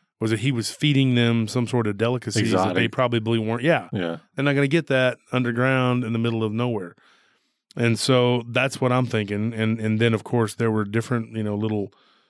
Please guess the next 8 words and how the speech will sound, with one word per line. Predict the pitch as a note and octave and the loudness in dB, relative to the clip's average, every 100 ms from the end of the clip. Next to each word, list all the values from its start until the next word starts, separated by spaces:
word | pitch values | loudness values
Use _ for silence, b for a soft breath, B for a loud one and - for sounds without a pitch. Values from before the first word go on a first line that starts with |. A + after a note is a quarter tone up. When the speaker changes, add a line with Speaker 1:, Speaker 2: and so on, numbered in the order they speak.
| b - | b -2
Speaker 1:
knickknacks | A2+ B2 A#2+ A#2 A2 A2+ - | 0 0 0 0 0 -2 -2
and | A#2 G2 | -4 0
things, | A2 G#2+ A2+ G#2+ | 0 0 -2 -2
you | A2 | -2
know, | G#2+ A2 A2+ | 0 0 -2
like | G#2+ G2+ G2 - | -2 -4 -8 -8
ink | - C3+ - | -2 -2 0
pens. | C3 B2+ B2+ C#3 - | 0 0 0 -4 -8